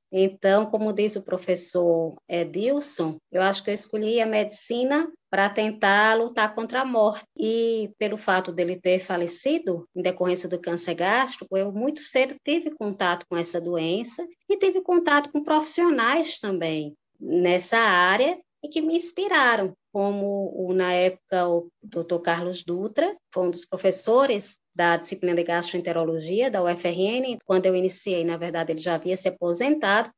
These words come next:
mas ele foi médico do meu pai. O professor Fernando Lisboa, que operou, que hoje eu tenho a honra de trabalhar com ele. Ele foi meu professor e hoje eu trabalho com ele. E, e eles me inspiraram.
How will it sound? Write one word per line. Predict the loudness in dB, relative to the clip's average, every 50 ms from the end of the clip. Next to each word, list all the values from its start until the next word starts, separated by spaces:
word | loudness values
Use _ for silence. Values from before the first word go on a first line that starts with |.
| _
mas | -2 0 2
ele | 2 0
foi | 0 0 0 2
médico | 2 2 0 0 -2 -4 -6
do | -6 -4
meu | -4 -6
pai. | -6 -8 -6 -4 -4 -4 -4 -6 -8 -12
O | -14 -6
professor | -2 -2 -2 -2 0 -2 0 2
Fernando | 2 2 2 2 2 2 2 2
Lisboa, | 0 0 -2 -2 -2 0 2 4 4 4 4 2 0 -2
que | -4 -4 -2 0
operou, | 0 0 -2 0 0 2 2 2 2 2 2 0 0 -2 -6 -10 _ _
que | -6 -2 0 2
hoje | 4 2 2 0
eu | -4
tenho | -4 -2 -2
a | 0 0 0
honra | 0 0 0 -2 -4 -2 -4 -4 -4 -6 _
de | -10 -6
trabalhar | -2 -2 -2 0 0 0 0 0 0 0 0 0 0 -2
com | -4 -4 -2 0
ele. | 2 2 0 -2
Ele | -4 -6
foi | -6 -4 -2 -2
meu | 0 2 2 2 2
professor | 0 -4 -2 0 -2 -2 -2 -4 -4 -2 -2 0 0 -2 -4 -8 _ _ -6
e | -2 -2
hoje | -2 -2 -4 -6
eu | -6
trabalho | -4 -4 -2 0 2 2 2 0 -2 -2
com | 0 2 4
ele. | 4 4 2 2 0 -4 -12 _ _ _ _ _ -6
E, | -4 -2 0 0 0 0 0 0 0 -2 -2
e | 0 2 4
eles | 4 4 4 4 0 -2 -2
me | -2 -2
inspiraram. | -2 -2 -2 -2 -2 2 2 4 4 4 2 0 -2 -4